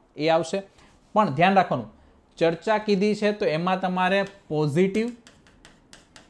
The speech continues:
and નેગેટિવ બંને આસ્પેક્ટ બતાવવાના છે. સકારાત્મક દ્રષ્ટિકોણ પણ બતાવવાનો છે. ચર્ચામાં બધી બાબતો આવી જાય. માની લ્યો આપણે ત્રણ ચાર લોકો છે એ કોઈ ડિસ્કશન કરતા હોઈએ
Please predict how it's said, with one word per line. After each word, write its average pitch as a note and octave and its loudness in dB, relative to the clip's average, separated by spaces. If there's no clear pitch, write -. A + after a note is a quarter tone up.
and D#3+ -4
નેગેટિવ F#3 -2
બંને D#3+ -2
આસ્પેક્ટ G3 -4
બતાવવાના C#3 0
છે. A#2+ -10
સકારાત્મક D#3 0
દ્રષ્ટિકોણ F3 -6
પણ F3+ -6
બતાવવાનો F3+ -2
છે. F3 -10
ચર્ચામાં G#3 -2
બધી G#3+ 2
બાબતો F#3 0
આવી D3+ 2
જાય. A2 -6
માની C3 -4
લ્યો E3+ 2
આપણે E3+ -2
ત્રણ D#3 -4
ચાર F3+ 0
લોકો F3+ -2
છે F#3+ -4
એ D#3+ -2
કોઈ E3+ -4
ડિસ્કશન E3 -2
કરતા D3 0
હોઈએ E3 0